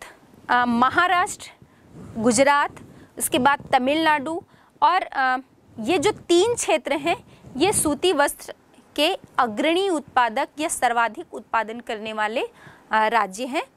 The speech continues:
अब क्रमशः हम बात करते हैं एक एक राज्यों पर कि वहाँ पर ऐसी कौन सी परिस्थितियाँ हैं, अ, या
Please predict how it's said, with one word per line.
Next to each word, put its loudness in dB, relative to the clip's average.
अब 2
क्रमशः 0
हम -4
बात 0
करते -6
हैं -8
एक -4
एक -4
राज्यों 0
पर -2
कि -4
वहाँ 0
पर 0
ऐसी -4
कौन 0
सी -2
परिस्थितियाँ -2
हैं, -6
अ, 2
या 2